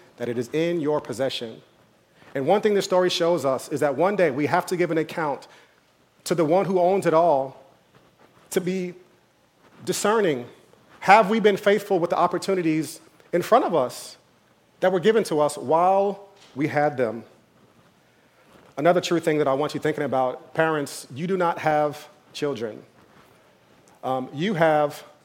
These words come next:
little human beings that the Lord has given you for a season, and he, you have the temporary role of raising these human beings, and you are accountable for how you steward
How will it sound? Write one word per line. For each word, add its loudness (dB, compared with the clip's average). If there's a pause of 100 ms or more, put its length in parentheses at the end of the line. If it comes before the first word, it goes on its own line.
(160)
little 4
human -2
beings -2 (360)
that -8
the 2
Lord 4
has 0
given 0
you -2 (400)
for 2
a 2
season, 0
and 0
he, -4 (100)
you 0
have 4
the 4
temporary 0
role 2 (420)
of -2
raising 4
these -2
human 0
beings, -2 (460)
and -4
you 4
are 6
accountable 2
for 0
how 2
you -2
steward -4